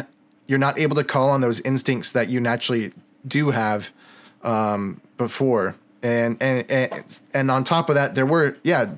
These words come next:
there was bad defense. Um, I mean, I, I think we'll get into some of the players here, so I don't wanna go off too much on it. And it was just one game, but, um, well, yeah, we'll just stick that later. But yeah,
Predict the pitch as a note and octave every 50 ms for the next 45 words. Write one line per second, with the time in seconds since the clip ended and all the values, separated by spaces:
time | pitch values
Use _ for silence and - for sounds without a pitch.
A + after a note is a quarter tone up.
0 | - - B2 C3+ C#3 C#3 B2+ A#2+ A#2+ - _ - C3+ C#3 C3+ C#3 C3 A#2+ C#3 C#3+
1 | C#3 - A2 D#2 - - - - - - A#2+ A2+ A2 G#2 G#2 G#2 F#2+ - - -
2 | - - - - - - - - - - - - - - - - - - - -
3 | - - C#3 D3+ D3+ C#3+ C#3 C3 C3+ C#3 - D3+ C#3 D#3+ E3 D3 D3+ D#3 C#3 C3
4 | D3 C#3 C3+ C3 - - D3+ C3+ A#2+ - - D3+ C#3 C3+ C#3 D3 C#3 - E3 E3
5 | D#3 - D3 C3 B2+ B2 C3 C#3 C#3 C3+ B2+ C3 B2 A#2 B2 B2+ B2 A#2 A2+ -
6 | - - C#3 B2+ B2+ C#3 D3 - - - - - C3+ C#3 D3 D3 - D3+ C#3 B2+
7 | G#2+ B2 A2+ B2+ B2 - - A#2+ A2+ A2 A2+ A#2+ A#2+ B2 B2 A#2+ A2+ A#2 G#2+ G2+
8 | - - A2 A2 G#2+ A2 G#2+ G#2 G2+ F#2+ F2+ - - - - - - - _ _
9 | _ _ _ _ - _ _ _ _ - - C3+ C3+ A#2 G#2+ - C3 B2 A#2+ A#2+
10 | - - A#2+ - - A#2 G#2+ - - G#2+ G#2+ G#2+ G#2+ G#2 - _ _ _ - B2+
11 | B2+ A#2 G2 F3 E3+ D#3+ D3+ C3+